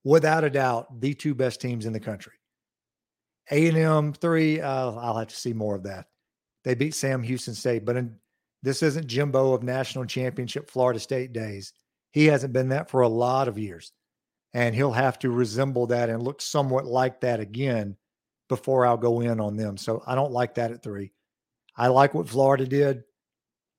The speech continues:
Now, I liked what Arkansas did. Cincinnati is not a bad team. And, you know, I saw some comments on the board that they're trash. Look, that is not a trash team. You saw what they did last year.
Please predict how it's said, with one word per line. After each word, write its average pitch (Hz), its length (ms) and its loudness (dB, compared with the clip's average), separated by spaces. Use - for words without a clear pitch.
Now, 120 160 -4
I 143 140 6
liked 143 320 4
what 127 100 2
Arkansas 131 440 0
did. 92 240 -12
Cincinnati 143 760 2
is 107 100 -2
not 147 220 2
a 127 60 2
bad 120 380 -4
team. 127 340 -6
And, 123 200 -6
you 123 60 -6
know, 123 60 -4
I 127 40 -2
saw 131 280 -2
some 127 180 -6
comments 123 460 -2
on 123 100 -2
the 117 60 -2
board 120 340 2
that 110 140 -4
they're 113 160 -4
trash. 117 600 -6
Look, 135 240 -2
that 170 160 4
is 120 120 -2
not 131 180 0
a 123 80 0
trash 123 420 -4
team. 117 300 -8
You 135 60 -10
saw 151 180 2
what 156 140 2
they 151 80 4
did 139 180 2
last 123 400 0
year. 117 240 -6